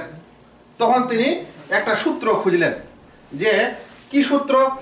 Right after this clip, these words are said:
বলে, তিনি বলছেন, "কাল আল ইমাম আত-তিরমিজি হাদ্দাসানা",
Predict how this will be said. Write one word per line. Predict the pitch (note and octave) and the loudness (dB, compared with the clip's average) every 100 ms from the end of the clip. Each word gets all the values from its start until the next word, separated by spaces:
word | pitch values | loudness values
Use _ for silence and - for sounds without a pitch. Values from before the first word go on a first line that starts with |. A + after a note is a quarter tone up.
| - - - - - | -14 -20 -20 -20 -6
বলে, | F#3+ A#3+ | -2 -2
তিনি | B3 C4 C#4 C#4 - | 0 0 2 0 -2
বলছেন, | A3+ A3+ F#3+ - | -2 -2 -2 0
"কাল | G3+ B3+ | 2 4
আল | B3+ A3+ | 2 0
ইমাম | A3 G#3+ | 0 0
আত-তিরমিজি | - - G#3 F#3 F#3+ | 0 -2 -8 -6 -4
হাদ্দাসানা", | - F3+ D3+ D#3 - C#3+ - | -2 -2 -2 -2 -2 -4 -6